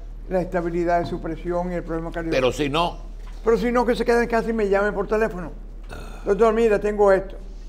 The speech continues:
Speaker 1: y podemos resolverlo. Todos los días un médico en ejercicio recibe diez llamadas telefónicas. El teléfono representa la crisis económica.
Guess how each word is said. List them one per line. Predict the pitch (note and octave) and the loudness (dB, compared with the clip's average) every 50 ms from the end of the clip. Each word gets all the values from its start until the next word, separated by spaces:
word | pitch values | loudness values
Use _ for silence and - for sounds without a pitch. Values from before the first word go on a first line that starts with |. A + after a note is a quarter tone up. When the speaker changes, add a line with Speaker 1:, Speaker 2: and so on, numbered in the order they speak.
| - - - | -14 -10 -8
Speaker 1:
y | - F#3 | -8 -4
podemos | D3 F#3 F#3 F#3+ G3+ G#3+ G#3+ F3 F#3 | 0 2 2 4 2 2 0 -2 -2
resolverlo. | G#3+ G#3 G#3+ G3 F#3 F3 F3 G3 G3+ F3 D3+ C3+ - - - - - - - - | -2 -2 -2 -2 -2 0 0 0 0 0 -4 -8 -10 -12 -14 -14 -14 -14 -4 2
Todos | G#3 A3+ A#3+ B3 | 6 6 8 8
los | A#3+ A#3 A3+ | 8 6 4
días | A#3 A#3 A3+ A3 G#3+ | 4 6 6 6 4
un | G#3 G3+ | 4 4
médico | G#3 G#3 G#3 G#3 G#3 G#3 G#3 G#3 | 4 4 4 4 4 2 4 4
en | G3+ | 4
ejercicio | G#3 G3+ G3 G3+ G#3+ G#3 F#3 A3+ A3 | 2 2 2 0 -2 0 2 2 0
recibe | G#3 F#3 - G#3+ G#3 G3+ G3+ | 0 0 -2 0 2 2 4
diez | F#3 G3 G3 F#3 E3 D#3 | 4 4 4 2 2 0
llamadas | - F#3+ F3+ F#3 F3+ F3+ E3+ | -4 -2 0 0 0 0 -2
telefónicas. | F3+ E3+ D#3+ D#3+ - - A3 G#3+ - - - - - - - - - - - - - - - | -2 -4 -6 -4 -4 -4 -4 -4 -6 -10 -12 -14 -14 -14 -14 -14 -14 -14 -14 -16 -14 -12 -12
El | - - | -8 -4
teléfono | - F#3 F#3 G3+ G3+ - G#3+ A3+ A3 G3+ F#3+ | -2 0 0 0 0 -2 -2 -4 -4 -2 0
representa | A3 A3+ A3 - - G#3 G3+ - - - - G#3 G#3 G#3 A3 G#3 | 0 0 0 2 2 2 2 0 -2 -2 0 0 0 2 2 4
la | G3 F#3 F3+ | 4 4 2
crisis | - F#3+ G3+ G3 - - F#3+ | 2 2 0 0 -2 -4 -6
económica. | F#3+ F3+ G#3 F#3 F#3 G3 G#3 G3+ F#3+ - - - | -6 -4 -2 -2 -2 0 -2 -2 -4 -4 -6 -12